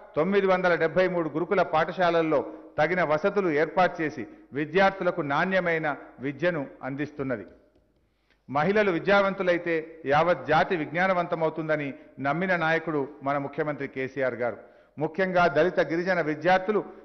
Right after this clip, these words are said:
చదువు మధ్యలో మానేయకూడదని ఆలోచించారు. అందుకని తెలంగాణ ప్రభుత్వం నలభై ఆరు మహిళా రెసిడెన్షియల్ డిగ్రీ కళాశాలలను ఏర్పాటు చేసింది. ఐదు మహిళా రెసిడెన్షియల్ డిగ్రీ కాలేజీల్లో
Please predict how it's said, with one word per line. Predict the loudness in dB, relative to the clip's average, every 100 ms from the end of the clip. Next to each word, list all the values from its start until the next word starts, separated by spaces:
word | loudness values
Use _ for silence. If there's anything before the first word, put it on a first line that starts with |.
| -4
చదువు | 0 4 4
మధ్యలో | 2 0 2 2
మానేయకూడదని | 4 2 2 0 0 -2 -2 0
ఆలోచించారు. | 0 0 -4 -6 -4 -4 -6 -20 _ -6
అందుకని | -4 0 0 -2 -6 -16 -4
తెలంగాణ | 0 2 2 2 2
ప్రభుత్వం | 0 -2 2 0 0 -6 -14 -2
నలభై | 2 2 4 4
ఆరు | 4
మహిళా | 2 0 4 4
రెసిడెన్షియల్ | 4 2 0 -4 -2 -2
డిగ్రీ | -2 -2 -2
కళాశాలలను | 2 2 2 2 0 0 0 -4 -4 -12 -4
ఏర్పాటు | 0 0 2 0 0
చేసింది. | -8 -6 -8 -10 -14 -20 -20 -20 -20 -6
ఐదు | 0 2 2
మహిళా | 0 0 4 4
రెసిడెన్షియల్ | 4 2 0 -4 -2 -2
డిగ్రీ | -2 -2 -2
కాలేజీల్లో | 2 2 2 0 0 2